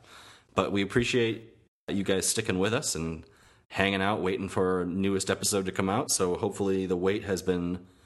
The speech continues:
will have been worth it. We're happy to be back.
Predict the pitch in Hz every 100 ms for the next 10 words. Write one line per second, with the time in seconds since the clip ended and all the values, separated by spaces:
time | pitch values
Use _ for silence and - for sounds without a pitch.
0 | _ 104 113 113 98 101 95 101 123 170
1 | 165 - - - - - 98 104 107 104
2 | 107 120 - -